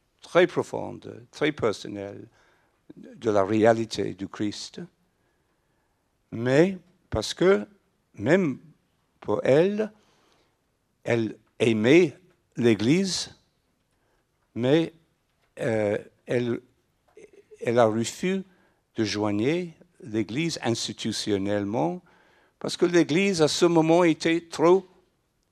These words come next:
euh, fermée et trop exclusive.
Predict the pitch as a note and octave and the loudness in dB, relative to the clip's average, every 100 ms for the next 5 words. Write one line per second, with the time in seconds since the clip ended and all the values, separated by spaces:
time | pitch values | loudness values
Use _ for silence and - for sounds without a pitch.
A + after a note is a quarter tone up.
0 | - C3+ C#3 C3 B2+ A#2 B2 - - D#4+ | 0 2 2 0 -2 -4 -8 -12 -16 -18
1 | D4+ C#4 _ _ _ - - D#3+ D3+ G#2+ | -20 -20 _ _ _ -16 6 6 8 2
2 | F#2 - _ _ _ _ _ _ _ _ | 0 -14 _ _ _ _ _ _ _ _
3 | _ G#2+ - - C#3+ - D#3 - - D3+ | _ -10 -8 -2 -2 0 -2 -2 -2 -2
4 | B2+ B2+ F2+ F2 F#2 | -2 -4 -6 -8 -16